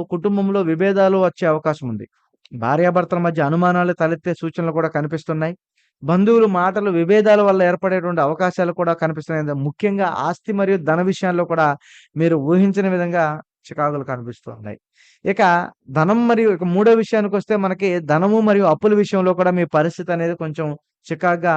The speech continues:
అనిపించవచ్చు. ఈరోజు నమ్మిన వాళ్ళే మిమ్మల్ని మోసం చేసేటువంటి వాటిల్లో కూడా డబ్బు విషయంలో, అప్పుల విషయంలో కొద్దిగా కనిపిస్తుంది. అందులో ముఖ్యంగా ఒకసారి ధనం పోవచ్చు, కానీ తిరిగి రావడానికి సమయం పడుతుంది. అప్పులు తీసుకోవాల్సిన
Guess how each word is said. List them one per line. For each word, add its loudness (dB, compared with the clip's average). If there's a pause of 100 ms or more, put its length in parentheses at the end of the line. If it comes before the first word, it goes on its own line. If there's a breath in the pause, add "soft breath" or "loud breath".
(120)
అనిపించవచ్చు. -10 (440)
ఈరోజు 0
నమ్మిన 2
వాళ్ళే 4
మిమ్మల్ని -2
మోసం -2
చేసేటువంటి -4
వాటిల్లో 0
కూడా -2 (460)
డబ్బు 0
విషయంలో, 2 (220)
అప్పుల 0
విషయంలో 2
కొద్దిగా -4
కనిపిస్తుంది. -6
అందులో -2
ముఖ్యంగా -2 (500)
ఒకసారి 0
ధనం 2
పోవచ్చు, 2 (160)
కానీ 2
తిరిగి -2
రావడానికి 0
సమయం -2
పడుతుంది. -10 (460)
అప్పులు 0
తీసుకోవాల్సిన 0